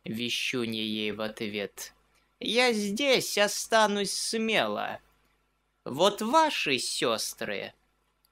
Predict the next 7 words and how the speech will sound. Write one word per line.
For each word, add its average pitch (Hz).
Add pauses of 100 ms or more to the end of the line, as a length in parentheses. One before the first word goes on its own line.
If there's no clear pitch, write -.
(100)
как 277
хотят. - (1120)
А 139
ведь 170
ворон 143 (200)
не 185
жарят, 240